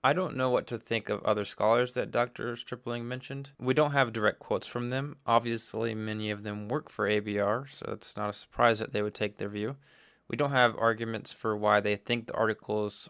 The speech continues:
arguments are correct, though. In the original post, Doctor Stripling phrased it as, "We have scholars that take our view,"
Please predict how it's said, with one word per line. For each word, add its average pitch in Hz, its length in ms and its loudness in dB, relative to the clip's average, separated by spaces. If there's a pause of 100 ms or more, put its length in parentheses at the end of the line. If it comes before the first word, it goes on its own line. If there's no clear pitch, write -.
arguments 107 600 -4
are 101 180 -2
correct, - 380 0 (100)
though. 101 400 -4 (720)
In 117 200 0
the 110 80 2
original 175 320 4
post, 120 340 -2
Doctor 107 320 -4
Stripling 104 380 -6
phrased 110 340 2
it 110 80 -2
as, 107 340 4
"We 127 200 -4
have 120 180 4
scholars 165 320 2
that 113 140 -4
take - 180 -4
our 107 100 4
view," 127 320 -6